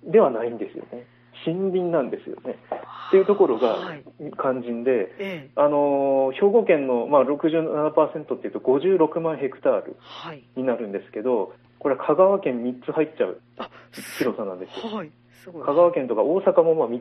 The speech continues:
Speaker 1: つぐらい入るぐらいの、
Speaker 2: はい。
Speaker 1: 全部がその森林ということですけれども、
Speaker 2: ええ。
Speaker 1: 面積的にはね。
Speaker 2: はい。
Speaker 1: で、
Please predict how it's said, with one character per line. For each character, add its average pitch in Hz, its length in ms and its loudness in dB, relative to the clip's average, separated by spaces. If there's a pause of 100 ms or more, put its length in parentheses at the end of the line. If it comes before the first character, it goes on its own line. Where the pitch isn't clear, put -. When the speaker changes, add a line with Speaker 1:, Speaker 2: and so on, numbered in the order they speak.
Speaker 1:
つ 147 60 -2
ぐ 143 80 4
ら 123 120 6
い - 20 -
入 123 160 -2
る 110 100 -6
ぐ 104 80 -2
ら 92 120 -2
い 90 40 -10
の、 107 240 0 (100)
Speaker 2:
は 208 200 -6
い。 147 120 -12
Speaker 1:
全 156 200 2
部 123 80 -6
が 98 160 -2 (760)
そ - 60 -4
の 110 100 -6
森 123 300 -6
林 123 140 -4
と - 60 -4
い - 20 -2
う - 20 -4
こ 104 80 -4
と 98 100 -4
で - 120 -12
す - 60 -20
け - 100 -8
れ 95 60 -14
ど 95 120 -10
も、 - 60 -2
Speaker 2:
え 175 280 -2 (120)
え。 151 40 -10
Speaker 1:
面 127 200 -4
積 - 180 -4
的 - 160 -10
に 110 80 -16
は - 140 -18
ね。 160 60 -12
Speaker 2:
は 151 200 -16
い。 - 20 -20 (340)
Speaker 1:
で、 147 220 2